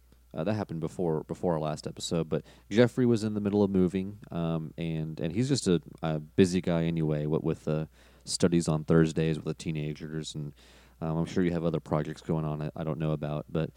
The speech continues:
between that and just, um, quite honestly, a little bit of laziness, a little bit of laziness on my part. Um, yeah, Jeffrey's giving me a face. Thanks, Jeff. Uh,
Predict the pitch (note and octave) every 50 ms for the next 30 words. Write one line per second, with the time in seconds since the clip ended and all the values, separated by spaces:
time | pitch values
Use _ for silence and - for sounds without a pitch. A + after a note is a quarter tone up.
0 | - - - - - - - G2 - C#3 C#3+ C3 A#2 A#2 A2+ A2+ A#2 A#2 - -
1 | F#2 F#2 F2+ F#2 F#2 - - - - - - F2+ F2 E2 E2 D#2+ D#2+ - - _
2 | _ - - - - - - C3 A#2 A2+ A2 A2 G#2+ - - G#2+ F#2+ F2+ E2+ F2+
3 | F#2+ F#2 E2 F2 E2 E2 E2+ F2 F2+ E2 D2+ E2 D#2+ D2 - - - - - E2+
4 | E2+ E2+ F2 A2+ C3 - G#2+ F#2 D#2+ F2 E2+ - - E2 D#2 D#2+ E2 D#2+ D2+ D2
5 | D#2 D#2 D#2 - - - - D#2+ D2+ D2+ D2+ D2+ - - D#2+ D2+ D2+ - - -
6 | - _ _ _ - - - _ _ _ - F2 E2 D#2 D2+ D2 D2 D2 D2 D2
7 | - _ _ _ _ _ _ _ _ _ _ E2 D#2+ D2+ F2 F2+ E2 - E2+ D#2
8 | D#2 F2 E2 D#2 D#2 D#2 D#2 D2+ - - E2 D#2 D2+ D2 - - E2 E2 D2 -
9 | - D#2+ D#2+ D#2 D#2 - - - - _ - - - - - - - - - F2+
10 | E2+ E2 D2+